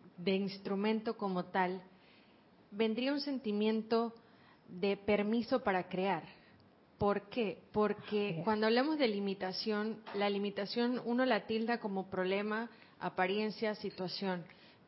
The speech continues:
Speaker 1: pero la limitación es un bloqueo, valga la redundancia, diría el maestro ascendido Saint Germain,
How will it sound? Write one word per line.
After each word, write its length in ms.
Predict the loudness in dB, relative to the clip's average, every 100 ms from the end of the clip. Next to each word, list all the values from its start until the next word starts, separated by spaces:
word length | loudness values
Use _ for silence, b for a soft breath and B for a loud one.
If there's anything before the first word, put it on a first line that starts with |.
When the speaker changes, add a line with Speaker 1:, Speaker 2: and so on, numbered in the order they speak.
| -2
Speaker 1:
pero 220 | 2 4
la 140 | 2
limitación 720 | 2 0 -2 -4 -4 0 2
es 160 | 0 0
un 220 | -2 0
bloqueo, 800 | 0 0 0 -2 0 0 -2 -4 -14 -20 -20 -20 -20 -20 -20 -20 -20 -20 -20 -20 -20 -18 0
valga 340 | 2 4 4
la 140 | 4
redundancia, 580 | 2 0 0 0 -2 -2
diría 260 | -2 0 0
el 80 | 0
maestro 260 | -4 -6
ascendido 360 | -6 -4 -2 -2
Saint 200 | -2 -2
Germain, 380 | -2 -2 -4